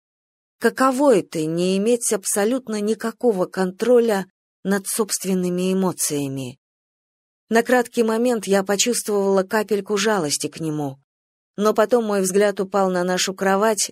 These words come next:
я вспомнила ту ночь, и моя жалость испарилась. Райл толкнул дверь, но до конца ее не закрыл.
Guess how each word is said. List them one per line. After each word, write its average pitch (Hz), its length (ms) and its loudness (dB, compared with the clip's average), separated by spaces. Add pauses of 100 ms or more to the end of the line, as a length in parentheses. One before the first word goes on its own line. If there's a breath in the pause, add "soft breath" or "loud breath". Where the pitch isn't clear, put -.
я 175 240 0
вспомнила 175 640 0
ту 180 220 -4
ночь, 196 420 -2 (480)
и 190 100 -2
моя 185 300 4
жалость 175 480 0
испарилась. 165 840 -2 (960)
Райл 233 520 4
толкнул 226 560 2
дверь, 226 640 0
но 202 240 -2
до 202 100 0
конца 214 360 -4
ее 202 280 -2
не 185 160 -2
закрыл. 160 560 -4